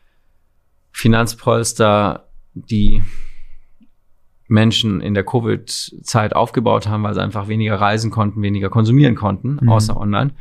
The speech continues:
Speaker 1: äh, die werden jetzt so langsam aufgebraucht. Und wenn man den Zahlen so glaubt, dann sind die irgendwann jetzt im Herbst auch dann durch. Und
Speaker 2: Mhm.
Speaker 1: klar, äh, gibt's jetzt auch große Lohnrunden im öffentlichen Bereich oder in den Gewerkschaftsbereichen, aber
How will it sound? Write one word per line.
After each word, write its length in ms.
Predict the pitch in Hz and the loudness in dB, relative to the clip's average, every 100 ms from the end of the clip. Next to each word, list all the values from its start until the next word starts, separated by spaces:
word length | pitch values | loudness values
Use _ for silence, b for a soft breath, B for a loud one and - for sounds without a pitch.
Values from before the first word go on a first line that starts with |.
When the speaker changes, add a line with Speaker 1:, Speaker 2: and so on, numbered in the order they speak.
| b b b b b | b b b b b
Speaker 1:
äh, 180 | 101 101 | -2 0
die 160 | 101 98 | 0 0
werden 240 | 98 110 | 0 0
jetzt 180 | 107 - | -2 -4
so 60 | |
langsam 340 | 95 104 110 98 | -2 0 -2 -4
aufgebraucht. 720 | 117 - 101 92 98 131 - | -6 -6 -4 -2 0 -2 -2
Und 240 | 101 98 - - - - - - | 0 0 -4 -14 -18 -20 -20 -12
wenn 140 | 107 101 | -4 -2
man 120 | 98 | -2
den 120 | 101 | -4
Zahlen 300 | 107 95 104 | -4 -2 -2
so 120 | 101 | -4
glaubt, 340 | 101 98 110 107 | 0 0 0 -2
dann 120 | 101 | -2
sind 200 | 104 107 | -4 -4
die 80 | 107 | -6
irgendwann 280 | 104 101 | -4 -4
jetzt 180 | 98 - | -4 2
im 80 | 101 | 4
Herbst 300 | 104 104 - | 2 -2 -8
auch 120 | 95 | -8
dann 240 | - 95 92 | -2 -2 0
durch. 540 | 110 107 147 156 - _ - | 0 2 0 -2 -14 _ -2
Und 220 | 113 101 | 0 0
Speaker 2:
Mhm. 20 | |
Speaker 1:
klar, 580 | 104 101 104 107 104 - - | 0 0 0 -2 -6 -10 -16
äh, 260 | - 87 101 | -12 -10 -6
gibt's 220 | 107 - | -6 -4
jetzt 180 | 101 98 | -4 -2
auch 160 | 95 | -6
große 320 | - 104 104 101 | -2 0 2 4
Lohnrunden 640 | 107 127 107 107 107 123 | 4 4 4 2 2 0
im 380 | 80 104 104 b b b b b b b | -2 -2 -2 b b b b b b b
öffentlichen 400 | 123 113 117 104 | -4 2 2 2
Bereich 460 | 107 98 101 104 104 | -2 0 0 -2 -6
oder 300 | 95 95 87 | -8 -8 -8
in 120 | 101 | -6
den 120 | 98 | -6
Gewerkschaftsbereichen, 1160 | 95 98 117 - 95 - - 90 90 90 135 127 | -4 -4 -4 -4 -8 -8 -8 -6 -4 -4 -6 -6
aber 400 | - 98 98 | -6 -6 -6